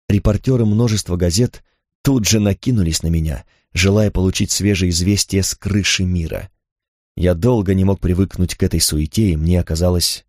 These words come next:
не так-то просто снова приспособиться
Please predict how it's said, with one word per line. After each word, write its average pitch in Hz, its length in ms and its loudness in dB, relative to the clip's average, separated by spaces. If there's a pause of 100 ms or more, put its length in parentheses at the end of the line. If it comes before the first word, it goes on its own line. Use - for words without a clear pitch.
(120)
не 107 180 2
так-то 107 360 -2
просто 95 440 0
снова 92 300 0
приспособиться 90 840 -2